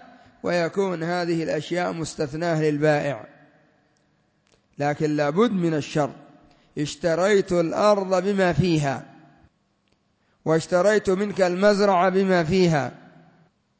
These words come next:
وهنا مسألة أخرى: هل يجوز أن تباع الشجرة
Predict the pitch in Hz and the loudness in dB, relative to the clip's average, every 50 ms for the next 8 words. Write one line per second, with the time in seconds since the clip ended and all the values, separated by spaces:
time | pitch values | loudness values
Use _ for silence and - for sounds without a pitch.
0 | _ _ _ _ _ _ _ _ - 180 202 247 277 285 247 247 254 247 - 233 | _ _ _ _ _ _ _ _ 2 4 4 4 4 4 4 4 2 2 2 0
1 | 233 233 220 208 214 226 196 185 202 202 196 190 180 - - - - - - - | 2 6 8 8 6 6 2 0 0 2 2 2 0 -2 -4 -12 -20 -20 -20 -20
2 | _ _ _ _ _ _ _ _ _ _ _ _ _ _ _ _ _ _ _ _ | _ _ _ _ _ _ _ _ _ _ _ _ _ _ _ _ _ _ _ _
3 | _ _ _ _ _ - 185 208 220 220 220 214 214 196 214 240 240 233 214 190 | _ _ _ _ _ 0 0 2 4 4 4 4 2 0 0 2 4 4 4 4
4 | 160 135 120 - - - - - - - - _ _ _ _ _ _ _ _ _ | 2 0 -8 -14 -20 -20 -20 -20 -20 -20 -20 _ _ _ _ _ _ _ _ _
5 | _ _ _ _ _ _ _ _ _ _ _ _ _ _ _ _ _ _ _ - | _ _ _ _ _ _ _ _ _ _ _ _ _ _ _ _ _ _ _ -2
6 | 190 202 185 - 196 190 190 214 233 226 185 185 180 - - 208 214 202 202 196 | -2 -2 -2 -4 -6 -2 2 4 4 4 2 0 -4 -4 -2 -2 0 2 4 4
7 | 180 170 143 - | 4 2 0 -4